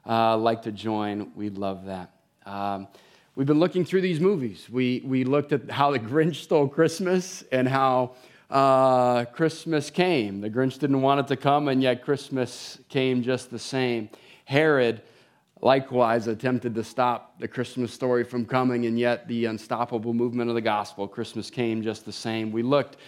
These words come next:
at Jack Skellington confused as to why, uh, nothing ever turns out like it should, uh, attempting to bring Christmas town, and yet his plans didn't quite turn out the way he anticipated.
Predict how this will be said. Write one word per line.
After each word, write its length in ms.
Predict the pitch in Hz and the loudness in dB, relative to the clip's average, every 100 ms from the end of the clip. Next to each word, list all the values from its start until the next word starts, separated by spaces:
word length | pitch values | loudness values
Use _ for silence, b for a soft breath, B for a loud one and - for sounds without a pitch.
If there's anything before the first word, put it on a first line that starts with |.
| B B | B B
at 140 | 120 | -2
Jack 240 | 117 127 123 | 2 0 0
Skellington 720 | - 151 147 139 120 127 123 | 0 2 4 2 0 0 0
confused 720 | 131 117 - 156 143 123 110 | -2 -4 0 2 2 0 0
as 160 | 120 117 | 0 0
to 120 | 131 | -2
why, 540 | 120 127 135 135 139 135 B B B | 2 4 4 4 2 -4 B B B
uh, 640 | - 131 131 127 123 120 113 | 2 4 4 4 4 2 2
nothing 400 | 139 135 151 131 | 0 2 0 0
ever 240 | 127 127 | 2 0
turns 340 | - 147 147 131 | 0 0 2 4
out 220 | 131 110 | 2 4
like 220 | 131 131 | 2 2
it 120 | 120 | -4
should, 600 | - - 143 120 110 104 - _ - | -4 0 2 2 -2 -8 -18 _ -4
uh, 360 | 113 113 113 - | 0 2 0 0
attempting 560 | 113 - 139 143 135 | -2 0 0 0 -2
to 80 | 131 | -2
bring 420 | 107 135 139 131 | 0 2 2 0
Christmas 480 | - 143 - 131 123 | 0 -4 0 -2 -2
town, 400 | - 131 123 123 | 0 2 2 0
and 100 | 120 | 2
yet 140 | 120 | 0
his 180 | 117 113 | 0 -4
plans 540 | - 127 120 117 117 - B B B | -2 -2 0 0 -4 -8 B B B
didn't 240 | 139 147 | 0 0
quite 480 | 147 143 139 - - | 2 2 2 -2 -6
turn 200 | 143 143 | 0 2
out 200 | 123 107 | 2 0
the 80 | 113 | 0
way 220 | 113 120 | 2 2
he 200 | 113 117 | 2 -2
anticipated. 840 | 113 123 113 117 117 113 110 107 | -2 -2 -4 -4 -2 -2 0 -4